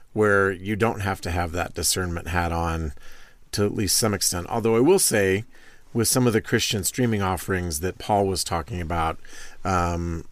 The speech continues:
I think that we can maybe relax a little bit more there. Uh, and I'm thankful, as we've talked about, that there really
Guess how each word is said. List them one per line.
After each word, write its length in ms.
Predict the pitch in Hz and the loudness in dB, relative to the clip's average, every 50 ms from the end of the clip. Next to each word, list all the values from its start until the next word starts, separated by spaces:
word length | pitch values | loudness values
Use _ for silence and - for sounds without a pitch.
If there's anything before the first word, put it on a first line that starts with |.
| - - - | -18 -14 -10
I 300 | - - - - 107 117 | -8 -8 -4 -2 -2 0
think 260 | - 113 107 90 - - - - - - - - | 2 2 0 0 0 -6 -12 -14 -14 -14 -14 -12
that 400 | - 110 92 90 92 101 110 - | -8 -8 -6 -2 0 0 0 0
we 160 | 123 117 110 | 0 -2 -2
can 340 | - - - 147 135 120 117 | -2 -2 0 2 2 2 4
maybe 220 | 107 110 101 104 101 | 2 0 0 0 -2
relax 580 | 92 95 101 98 98 92 92 90 87 - - | -2 0 0 0 0 -2 -2 -4 -4 -4 -4
a 60 | 98 | -4
little 300 | 95 95 95 104 101 98 | -4 -2 -2 -2 -2 -2
bit 200 | 82 98 95 - | -2 -4 -6 -6
more 540 | - 90 87 87 85 90 87 87 85 82 80 - - - - - - - - - - | -6 -6 -4 -2 -2 0 0 0 0 -2 -2 -4 -8 -12 -14 -14 -14 -14 -12 -10 -8
there. 680 | 95 90 82 101 98 90 87 82 80 78 82 82 90 - - | -8 -4 2 2 2 4 2 0 -2 -2 -4 -6 -6 -8 -4
Uh, 220 | - 95 90 90 95 | -2 -2 0 0 0
and 140 | 101 101 95 | 0 0 2
I'm 180 | 95 95 95 | 2 0 0
thankful, 720 | 90 - - 135 135 131 123 - - 101 90 87 92 101 - | -2 -2 0 2 2 2 2 0 -2 -2 0 0 0 -2 -2
as 140 | 101 98 90 | -2 -2 -2
we've 200 | 98 104 98 - | -2 -4 -2 0
talked 260 | - 131 143 - - | 2 2 2 2 0
about, 320 | 95 92 92 92 - - | 0 0 0 0 -2 -2
that 220 | 107 113 110 110 - - - - - - - - - - - - | -4 -2 -2 -2 -4 -6 -16 -20 -18 -18 -18 -18 -18 -20 -14 -4
there 120 | - 160 175 | -2 0 0
really 320 | 185 233 269 277 254 196 | 2 2 4 6 6 4